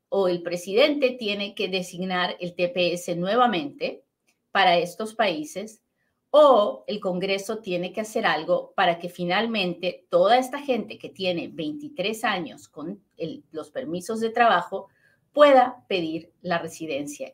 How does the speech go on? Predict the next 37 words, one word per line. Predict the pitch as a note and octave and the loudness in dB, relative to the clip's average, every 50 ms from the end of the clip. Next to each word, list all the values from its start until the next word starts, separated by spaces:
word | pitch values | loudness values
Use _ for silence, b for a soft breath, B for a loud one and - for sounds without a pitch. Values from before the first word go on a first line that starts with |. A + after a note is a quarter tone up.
| - | -8
Y | E3+ F#3+ G3 | -2 -2 -2
eso | G#3 G#3+ - A#3+ B3 B3+ - | 0 -2 -4 -4 -6 -6 -8
solo | - - - G3 G3+ G#3+ | -14 -6 -2 -2 0 0
se | G#3+ - - | -2 -6 -6
puede | - - G#3+ G3 F#3 | -4 -2 0 0 0
hacer | G3+ G3 - - D3+ C#3 - - _ _ _ _ _ _ | 0 -2 -4 -4 -4 -4 -6 -12 _ _ _ _ _ _
con | _ G3+ F3+ E3+ | _ -2 0 0
una | E3 E3+ E3+ E3 | 0 0 -2 -2
nueva | E3+ E3 D#3 D3+ C#3+ C#3 C3+ | -2 -2 -2 -2 -4 -4 -6
ley. | A#2+ - - - _ _ _ _ _ _ b b b b b b b b b | -6 -10 -12 -14 _ _ _ _ _ _ b b b b b b b b b
Así | - G3+ G3+ - A#3+ - | -4 -4 -2 -2 -4 4
que | - A#3 B3 - - - - - | 4 4 4 4 -2 -4 8 10
eso | C#4+ D#4 E4 D#4+ - D#4 | 10 10 10 6 0 -2
es | D4+ D4+ | 2 2
lo | C4 B3 | 2 2
que | A#3+ | 2
está | A3 - A#3+ A#3 - | 0 0 0 2 2
pasando. | B3+ B3+ - A#3 G#3+ G#3+ A3+ B3+ C4 B3+ - | 0 2 2 0 0 2 2 2 2 2 0
¿Es | B3 B3 C#4 | 0 2 4
una | C4 B3+ A#3+ | 4 6 6
buena | A#3 A#3+ A#3+ A#3+ A#3+ | 4 4 2 2 2
noticia? | A3+ A3 A3 A3+ A#3 A3+ A#3 C4+ B3+ C4+ C4+ | 0 0 -2 -4 -8 -6 0 0 0 0 0
Sí, | - - - - A3 G3 D#3+ - - | -4 -10 -8 -6 -6 -6 -6 -10 -14
sí | - - - - G#3 G3 | -20 -16 -10 -2 0 2
es | G3 G3+ G3+ - | 2 2 0 -2
una | A#3 G#3 E3+ E3 | -4 -4 -4 -2
buena | E3 D#3 D3+ D3+ D#3 D#3+ | -4 -4 -4 -6 -8 -8
noticia. | D#3+ D#3+ - F#3+ F#3+ F#3 - G3 F3+ F#3 B B B B B _ | -10 -10 -10 -12 -12 -6 -4 -4 -4 -4 B B B B B _
Tenemos | - G#3+ G#3 F#3+ F#3 F#3+ G3+ G3+ | 0 0 2 2 0 -2 -4 -6
que | - - | -6 -6
celebrarlo | A#3 - A#3 G3+ F#3+ F#3 G3 B3 D4+ C#4+ G3 F3 E3 - | -4 -2 -2 0 0 2 4 4 4 4 2 -2 -4 -4
porque | - F3+ F3 F3+ F3 | -6 -8 -4 -4 -4
le | E3+ E3+ E3+ | -2 2 2
da | F3 F3+ G3 F#3+ - - _ _ _ _ _ | 4 4 4 2 -2 -10 _ _ _ _ _
paz | - G3 G3 G3+ - | 0 0 0 0 -4
y | G#3 | -4
tranquilidad | - F#3+ F3+ F3 F3 - F3+ E3 E3+ F#3 F#3 F3+ F#3+ F#3+ | -2 -2 -2 -2 -4 -6 -8 -4 2 4 4 6 4 2